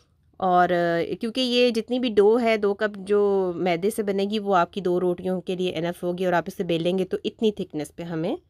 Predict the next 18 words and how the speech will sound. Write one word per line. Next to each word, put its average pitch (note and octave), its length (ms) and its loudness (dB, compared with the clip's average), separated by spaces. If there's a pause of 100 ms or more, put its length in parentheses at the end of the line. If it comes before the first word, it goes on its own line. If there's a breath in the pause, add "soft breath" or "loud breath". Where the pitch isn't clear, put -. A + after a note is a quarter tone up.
(320 soft breath)
ये F3 360 0 (460)
पूरी F3 220 -4
चाहिए C3 280 -6
होगी, D3+ 220 -8
ठीक - 200 -6
है। F#4+ 80 0 (520)
अब G#3 160 0
हम A#3 160 4
जी B3+ 140 2
दूसरी G#3 340 2
रोटी C4 240 4
को C#4 100 0
भी B3+ 120 2
बेल A3 220 6
लेते A#3 260 0
हैं A3 100 0
इसी A3 180 -4
तरह। G3+ 260 0